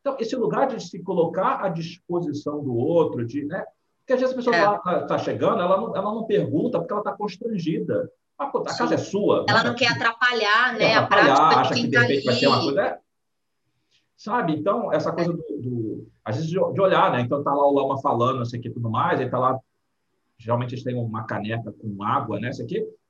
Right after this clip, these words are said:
Speaker 1: e aí você vê a coisa, então levanta e pega a água, assim, "Tem água aí, deixa eu pegar mais
Speaker 2: É.
Speaker 1: água", né? Então, isso é fácil fazer pro lama, porque alguém vai querer fazer pra poder puxar saco, né? Tipo, "Olha, lama, como eu tô cuidando bem de você", mas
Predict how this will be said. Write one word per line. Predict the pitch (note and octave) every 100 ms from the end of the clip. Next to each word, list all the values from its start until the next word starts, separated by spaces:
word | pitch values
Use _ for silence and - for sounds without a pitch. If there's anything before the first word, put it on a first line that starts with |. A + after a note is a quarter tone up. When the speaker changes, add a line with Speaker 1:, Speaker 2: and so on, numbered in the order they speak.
| -
Speaker 1:
e | D3
aí | F3+
você | F#3
vê | F#3+
a | F#3+
coisa, | A3+ A3+ - - _ _ -
então | F#3+ C4+
levanta | C#4+ A3+ F#3+ B3 D4
e | C#4+
pega | - A#3+ C4 G#3
a | F#3+ E3+
água, | D#3+
assim, | D#3+ A#3 F#3+ E3+ _ -
"Tem | G3
água | F#3+ F#3+
aí, | F#3
deixa | F3 A#3+
eu |
pegar | G#3 E3+ F3 - - - D3
mais | D3 C#3+
Speaker 2:
É. | C3
Speaker 1:
água", | E3 D4 A2+ G#2+ _ _
né? | C3 A3+
Então, | G3 - - -
isso | A#2+ -
é | A#2+
fácil | B2+ B2 -
fazer | A#2 B2+
pro | B2+
lama, | A2+ A2+ A#2
porque | - A2
alguém | A2+
vai | G#2
querer | A2 G#2
fazer | G#2 G#2+
pra | A2
poder | - G2+
puxar | - A2+
saco, | A2+ - G#2+ A#2
né? | A#2
Tipo, | A#2+ A#2
"Olha, | D3+ G#3+ B2+
lama, | A2+ A2
como | - A#2
eu |
tô | A#2
cuidando | - A#2 G#2+
bem | F#2+
de | F#2+
você", | - G2+ - G3
mas | G3+